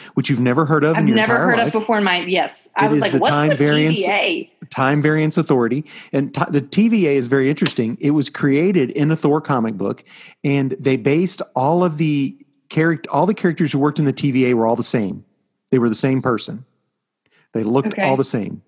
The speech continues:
Speaker 1: And they were literally, um, made to look like, um, one of the, uh, it might have been the editor-in-chief of the time. His name was Mark Grunwald. So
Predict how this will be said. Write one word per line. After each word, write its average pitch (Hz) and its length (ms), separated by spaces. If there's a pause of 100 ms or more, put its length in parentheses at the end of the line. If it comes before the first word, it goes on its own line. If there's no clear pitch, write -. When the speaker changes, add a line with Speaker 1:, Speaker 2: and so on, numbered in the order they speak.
(520)
Speaker 1:
And 127 320 (100)
they 127 220
were 127 320
literally, 165 800 (200)
um, 123 360
made 135 220
to 143 80
look 127 260
like, 123 400 (100)
um, 113 420 (360)
one 135 320
of 123 160
the, 120 500
uh, 110 400 (1120)
it 139 120
might 156 360
have 196 180
been 170 200
the 151 120
editor-in-chief 147 1500
of 131 160
the 127 60
time. 117 280
His 110 100
name 127 140
was 110 140
Mark 127 240
Grunwald. 110 560 (340)
So - 240